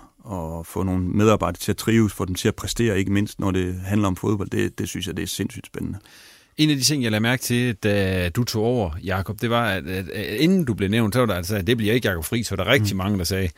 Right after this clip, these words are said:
Speaker 2: Og så bliver der nævnt en masse forskellige navne, der blev smidt ind, og,
Speaker 1: Mm.
Speaker 2: og så videre, så videre. Så efter, at det kom frem, det var dig, så har det faktisk været sådan lidt, øh, jamen,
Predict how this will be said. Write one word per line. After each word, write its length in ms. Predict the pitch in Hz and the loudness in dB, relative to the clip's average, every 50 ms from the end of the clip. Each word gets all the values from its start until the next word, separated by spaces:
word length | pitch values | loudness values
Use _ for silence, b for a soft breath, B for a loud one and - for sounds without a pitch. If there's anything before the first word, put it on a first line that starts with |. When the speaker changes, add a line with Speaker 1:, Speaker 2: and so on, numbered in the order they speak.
| B B B B B B B B | B B B B B B B B
Speaker 2:
Og 140 | - 95 | -2 0
så 200 | 92 120 120 107 73 - - 92 | 2 2 2 2 0 -4 -6 -2
bliver 140 | 117 113 107 | 0 2 2
der 20 | 113 | 2
nævnt 140 | 127 123 92 | 2 2 2
en 60 | 90 | 2
masse 400 | 92 107 135 135 - - - 95 | 2 2 2 2 2 0 -2 -4
forskellige 360 | 87 95 87 - 123 113 104 98 | -4 -4 -4 -2 0 0 2 2
navne, 300 | 98 101 113 120 120 104 | 2 2 2 2 2 2
der 80 | 98 | 0
blev 140 | 85 92 90 | 0 0 -2
smidt 260 | - - 104 98 87 | -2 -2 -2 0 2
ind, 260 | 104 113 120 110 69 | 2 2 2 0 -2
og, 180 | 85 90 87 87 | -2 -2 -2 0
Speaker 1:
Mm. 60 | 80 | -2
Speaker 2:
og 80 | 90 85 | -2 -2
så 100 | - 101 | -2 -2
videre, 180 | 104 117 113 | -2 -2 -2
så 60 | 98 104 | -2 -2
videre. 120 | 113 104 | -2 0
Så 100 | 104 147 | 0 0
efter, 320 | 120 147 170 - - 120 | 2 2 0 0 0 -2
at 100 | 104 87 | -2 0
det 100 | - 101 | -2 -4
kom 160 | - - 101 87 | -2 -2 -4 0
frem, 260 | - 123 143 160 120 | 2 2 2 2 2
det 140 | 104 92 85 | 0 0 0
var 80 | 90 98 | 2 0
dig, 100 | 110 110 B B B B B B B B B B B B _ _ _ _ _ | 0 0 B B B B B B B B B B B B _ _ _ _ _
så 140 | - - 147 | -6 -2 0
har 40 | 139 | 0
det 80 | 120 | 2
faktisk 240 | - 131 123 120 - | 4 4 4 4 4
været 100 | 107 101 | 0 2
sådan 120 | 95 110 110 | 2 2 2
lidt, 300 | 110 117 - _ - 104 | 0 0 -2 _ -2 0
øh, 500 | 95 90 87 87 87 85 85 85 78 78 | 2 2 2 2 2 0 0 0 -2 -4
jamen, 180 | 80 73 71 | -6 -8 -10